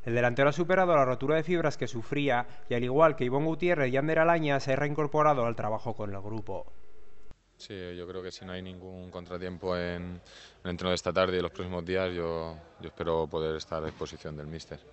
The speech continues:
Speaker 2: A un poquito de, de miedo, ¿no? Pero de momento las sensaciones son buenas, ¿no? Y me he metido con el grupo, he hecho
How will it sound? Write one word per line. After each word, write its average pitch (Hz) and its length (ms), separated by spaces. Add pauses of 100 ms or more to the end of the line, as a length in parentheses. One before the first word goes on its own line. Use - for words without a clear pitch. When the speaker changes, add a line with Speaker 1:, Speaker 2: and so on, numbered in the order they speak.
(140)
Speaker 2:
A 85 60
un 87 100
poquito 92 340
de, 90 420
de 90 100
miedo, 98 340
¿no? 98 460
Pero 82 400
de 80 80
momento 85 340
las 87 180
sensaciones 82 440
son 85 120
buenas, 85 220
¿no? 82 240
Y 80 60
me 82 100
he 80 60
metido 78 200
con 80 120
el 78 80
grupo, 92 360
he 87 40
hecho 82 360